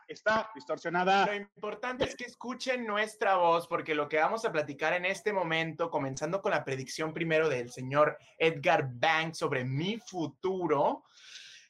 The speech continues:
Speaker 2: eh, te digo, mío, que es lo importante que nos escuchen, ¿sí o no?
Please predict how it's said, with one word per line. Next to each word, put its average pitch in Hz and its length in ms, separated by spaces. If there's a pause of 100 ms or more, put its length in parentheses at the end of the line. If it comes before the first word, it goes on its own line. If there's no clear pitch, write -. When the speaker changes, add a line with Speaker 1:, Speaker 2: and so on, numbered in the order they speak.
(140)
Speaker 2:
eh, 143 1120 (480)
te 156 220
digo, 196 160
mío, 139 160
que - 80
es 170 140
lo 214 60
importante 165 280
que 160 80
nos 147 140
escuchen, 151 440
¿sí 190 160
o 185 120
no? 123 200